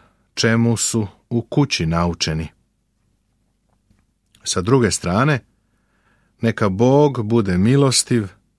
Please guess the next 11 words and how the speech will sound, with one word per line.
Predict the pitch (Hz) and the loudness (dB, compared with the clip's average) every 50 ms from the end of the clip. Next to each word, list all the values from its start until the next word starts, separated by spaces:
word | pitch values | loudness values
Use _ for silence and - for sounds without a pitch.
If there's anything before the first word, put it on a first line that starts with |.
| _ - | _ -2
onim | - 135 143 143 123 98 87 | 0 2 2 4 2 2 0
roditeljima | 85 92 107 131 131 143 135 - - 131 123 120 120 117 117 113 104 - _ _ _ _ _ _ _ _ _ _ _ _ _ _ _ _ _ _ - | 0 0 0 0 0 0 -4 -2 -2 -2 0 0 0 2 2 0 0 -2 _ _ _ _ _ _ _ _ _ _ _ _ _ _ _ _ _ _ -4
koji | - 147 147 156 151 151 147 - - | 0 2 2 2 2 2 0 -2 -2
ne | 107 101 113 123 | 0 2 2 2
uče | 127 135 135 - - 131 110 | 2 2 0 -2 -2 -2 0
decu | 92 95 120 131 135 - - - - 123 120 | 0 2 0 0 0 -2 -6 -4 -2 0 2
onome | 117 123 120 120 120 117 117 117 113 104 98 _ _ _ _ _ _ _ _ _ _ _ _ _ _ | 2 2 2 2 2 2 2 2 2 0 -2 _ _ _ _ _ _ _ _ _ _ _ _ _ _
što | - - - - - - 101 98 | -10 -6 -6 -6 -4 -2 -2 -2
je | 95 90 90 87 82 78 - _ _ _ _ - | -2 -2 -2 -4 -6 -8 -10 _ _ _ _ -12
Božje. | 85 85 92 98 104 101 98 110 107 95 - - _ _ _ _ _ _ _ _ _ _ _ _ _ _ _ _ _ _ _ _ _ _ _ _ _ _ _ _ _ _ _ _ _ _ _ _ _ _ _ _ _ _ _ _ _ _ _ _ _ _ _ _ _ _ _ _ _ _ _ _ _ - | -8 -2 0 0 0 2 2 2 2 0 0 -4 _ _ _ _ _ _ _ _ _ _ _ _ _ _ _ _ _ _ _ _ _ _ _ _ _ _ _ _ _ _ _ _ _ _ _ _ _ _ _ _ _ _ _ _ _ _ _ _ _ _ _ _ _ _ _ _ _ _ _ _ _ -2
Iskušenje | 127 147 143 - - - 107 - - - 120 123 139 156 165 170 170 170 165 | -2 -2 -2 -2 -4 -6 -6 -4 -2 0 0 2 2 2 2 2 2 0 0